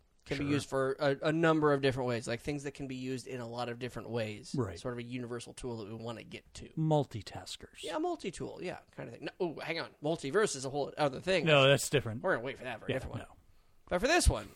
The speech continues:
Speaker 1: you, you want, like, a universal tool, right?
Speaker 2: Mm, yes.
Speaker 1: So I was at the hardware store the other day.
Speaker 2: Contemplating the universe as you do.
Speaker 1: Oh, I wish I could turn that off. And I had a, uh,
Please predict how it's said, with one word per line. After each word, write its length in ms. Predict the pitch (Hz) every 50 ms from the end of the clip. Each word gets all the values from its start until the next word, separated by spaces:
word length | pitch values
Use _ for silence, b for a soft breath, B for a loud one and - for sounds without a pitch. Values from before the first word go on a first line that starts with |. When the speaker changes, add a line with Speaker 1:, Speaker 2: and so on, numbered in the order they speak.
| - _ -
Speaker 1:
you, 240 | 151 170 180 170 147
you 140 | 185 190 185
want, 260 | 190 190 190 - -
like, 160 | 170 170 -
a 80 | 175 156
universal 760 | 147 147 160 160 156 151 156 156 - - 147 135 127 123 120 - - - _ _ _ _
tool, 380 | - - 151 131 120 - - - - - - - - - - -
right? 200 | 135 165 185 - - _ _ -
Speaker 2:
Mm, 220 | 156 147 143 160 -
yes. 360 | 139 135 120 113 - - - - - - _ _ _ _ _ _ _ _ _ _ _ _ _ _ _ b b b b b b b b b b b _
Speaker 1:
So 140 | - - 208
I 60 | 220
was 120 | 214 208
at 260 | 240 277 311 277 - - _
the 100 | 180 190 180
hardware 300 | 208 214 190 160 143 135
store 340 | - - 127 117 117 123 160 - _ _ _ _ _ _ _ _ _ _
the 100 | 143 127
other 120 | 123 123
day. 200 | 113 120 120 147 - - - - - _ _ _ - _ _
Speaker 2:
Contemplating 600 | - 135 123 113 117 113 - 135 123 123 131 131
the 80 | 123
universe 440 | 120 120 113 110 104 110 117 113 - 110
as 120 | 101 101
you 100 | 117 127
do. 200 | 127 87 - 117 - - - _ _ _ _ _ _ _ _ _ -
Speaker 1:
Oh, 80 | 131 123
I 100 | 123 -
wish 200 | 123 123 123 -
I 60 | 123
could 80 | 120 123
turn 140 | - 123 120
that 120 | 120 120 123
off. 140 | 123 120 - - _ _ _ _ _ _ _ _ _ _ _ - - - - - - -
And 320 | 165 170 170 170 175 170 - _ _ _ _ _ -
I 100 | 165 175
had 360 | 180 196 226 240 233 240 220
a, 460 | - - 185 175 170 170 165 165 170 -
uh, 340 | - 156 151 151 147 143